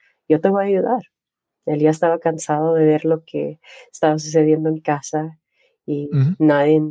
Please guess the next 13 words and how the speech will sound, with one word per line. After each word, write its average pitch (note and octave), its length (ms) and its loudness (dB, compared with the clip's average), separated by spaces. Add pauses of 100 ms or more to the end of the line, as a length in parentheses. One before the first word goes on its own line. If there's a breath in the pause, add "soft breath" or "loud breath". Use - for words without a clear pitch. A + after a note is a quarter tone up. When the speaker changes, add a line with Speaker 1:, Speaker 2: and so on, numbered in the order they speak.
(300)
Speaker 1:
realmente D#3+ 800 2
tenía D#3 320 -2
control D#3 380 -4
de D#3+ 80 -2
la E3 120 -4
situación D3+ 640 -8
y, C#3+ 160 -6 (1040)
y D#3 120 2
ahí, C#3 200 -4 (320 loud breath)
ahí D#3+ 100 2
comienza G3 400 2
mi E3+ 120 2
vida. C#3 300 -6